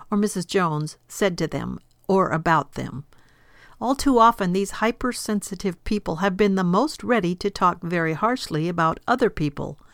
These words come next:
Their hypersensitivity to the least criticism goes hand in hand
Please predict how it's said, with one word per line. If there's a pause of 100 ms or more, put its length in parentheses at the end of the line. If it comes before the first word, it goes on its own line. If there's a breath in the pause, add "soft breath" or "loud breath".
(480 soft breath)
Their
hypersensitivity
to
the
least
criticism
goes
hand
in
hand